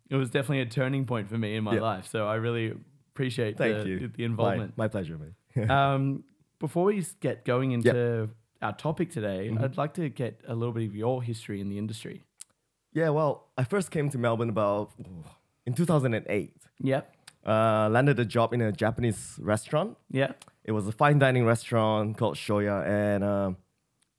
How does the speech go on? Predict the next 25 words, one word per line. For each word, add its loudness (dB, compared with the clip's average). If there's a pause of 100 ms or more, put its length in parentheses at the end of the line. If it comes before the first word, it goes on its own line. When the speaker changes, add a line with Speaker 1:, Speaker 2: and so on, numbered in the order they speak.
(260)
Speaker 2:
lots 4
of -8
sake 2
there. 0 (100)
Speaker 1:
Yeah. -6
Speaker 2:
Lots -2
of -4
wines. -4 (720)
Whole 0
bunch 2
of 2
other 4
alcohols, 0
yeah. 0 (260)
I -2
guess 4
Speaker 1:
Yeah. -4
Speaker 2:
that 2
was 0
my -2 (560)
first -4
experience -2
with -4 (180)
Japanese 0
alcohol. 0